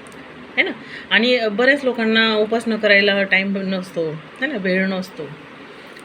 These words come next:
तर काही लोकं काय करतात? संध्याकाळच्या टायमाला उपासना करतात. काही लोकांना भरपूर वेळ असतो, तर ते काय करतात? पहाटेची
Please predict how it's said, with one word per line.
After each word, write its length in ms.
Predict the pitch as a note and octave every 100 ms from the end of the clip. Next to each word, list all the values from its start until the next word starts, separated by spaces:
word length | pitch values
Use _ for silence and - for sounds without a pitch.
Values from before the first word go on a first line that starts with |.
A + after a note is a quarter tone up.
| -
तर 280 | A#3+ A#3+
काही 240 | A#3 B3 B3
लोकं 200 | A#3 A3+
काय 140 | A3
करतात? 280 | A3 A3 A3
संध्याकाळच्या 520 | A3 G#3+ F#3+ F3+ F3
टायमाला 300 | F3 F3 E3+
उपासना 400 | F3 E3+ E3+ F3
करतात. 420 | E3 E3+ D3+ D3+ D3 - - -
काही 200 | G3 G3+
लोकांना 680 | G3 G3+ G3 G3 G3 G3
भरपूर 320 | F#3+ G#3 G3+
वेळ 220 | G3 F#3+ F#3+
असतो, 240 | F#3+ F#3+
तर 120 | F#3 F#3
ते 60 | G#3
काय 160 | G3+ G3
करतात? 340 | G#3 F3 F#3
पहाटेची 600 | - G3+ G3 F#3 - G#3+